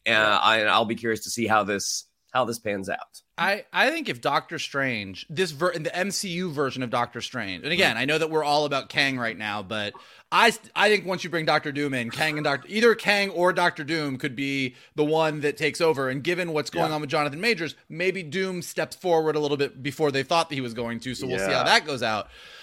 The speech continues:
Speaker 3: But I think that this version of Doc-, Doctor Strange, if faced with the entire multiverse is collapsing, everything is going to end,
Speaker 2: Yeah.
Speaker 3: and the only way that I see fit to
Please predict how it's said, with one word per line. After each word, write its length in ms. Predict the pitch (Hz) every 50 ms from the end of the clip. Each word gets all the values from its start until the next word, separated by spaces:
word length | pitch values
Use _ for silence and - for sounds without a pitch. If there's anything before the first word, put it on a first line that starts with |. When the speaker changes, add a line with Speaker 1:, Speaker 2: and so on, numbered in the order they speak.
| - - -
Speaker 3:
But 100 | 165 180
I 120 | 180 185
think 220 | 170 208 208 185 151
that 260 | 185 165 135 139 135
this 180 | 160 185 180 -
version 340 | 170 185 208 214 175 180 175
of 80 | 156 -
Doc-, 340 | 156 151 151 151 - - -
Doctor 320 | 160 143 143 - - 139
Strange, 880 | - - - 147 147 147 139 127 117 113 107 104 107 107 - - - _ _ _ _ _
if 160 | - 160 151 -
faced 480 | - - - 160 156 160 156 - -
with 720 | 147 135 135 131 127 123 123 123 120 113 120 120 - - _ _ _ _ _ _ _ _ _ _ _ _
the 280 | 151 135 147 170 151
entire 500 | 143 139 127 - - 170 190 196 190 185
multiverse 640 | 156 147 143 143 151 143 - 147 120 113 127 120 - 120
is 80 | 107
collapsing, 760 | - - 123 117 120 117 120 - - - 113 101 92 92 98 - _ _ -
everything 720 | 156 160 160 147 131 156 170 165 156 - - 151 143 143
is 160 | 135 135 120 117
going 340 | 131 135 127 127 131 127
to 220 | 123 - 127 120 -
end, 560 | - 135 135 123 110 104 98 98 98 98 - _ -
Speaker 2:
Yeah. 200 | - 67 60 -
Speaker 3:
and 140 | - 151 143
the 120 | 131 143 - -
only 320 | 160 165 165 165 170 170
way 220 | 156 151 151 151 151
that 120 | 143 147
I 140 | 165 170 160
see 340 | 135 - - - 147 143 127
fit 560 | - - - 165 151 139 120 120 - _ -
to 640 | - - 147 135 127 123 123 120 117 113 113 110 110